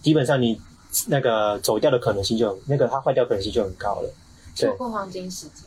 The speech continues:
Speaker 1: 对，就是你三到，你三分钟内一定要，至少一定要做C P R跟给氧这样子。对，我觉得我可能会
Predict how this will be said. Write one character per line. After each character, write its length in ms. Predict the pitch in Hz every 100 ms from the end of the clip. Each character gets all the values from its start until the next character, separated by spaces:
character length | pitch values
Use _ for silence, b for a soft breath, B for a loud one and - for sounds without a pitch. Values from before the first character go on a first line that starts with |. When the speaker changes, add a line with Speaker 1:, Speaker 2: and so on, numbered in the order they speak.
| -
Speaker 1:
对， 320 | 156 117 98 B B -
就 100 | 151
是 360 | 156 151 139
你 200 | 127 123
三 220 | 117 170 175
到， 200 | 165 165
你 100 | 147
三 160 | 139 190
分 120 | 196
钟 120 | 196
内 160 | 190 160
一 80 | 143
定 120 | 156
要， 140 | 151
至 100 | 143
少 180 | 175 113
一 60 | 107
定 100 | 127
要 60 |
做 140 | 127 127
C 180 | - 117
P 140 | 131
R 100 | 110
跟 180 | 117 110
给 220 | 107 98
氧 240 | 107 - -
这 120 | 113
样 100 | 98 -
子。 140 | - - -
对， 100 | 143
我 100 | 156
觉 80 | 147
得 40 |
我 60 | 131
可 80 | 135
能 100 | 123
会 160 | 160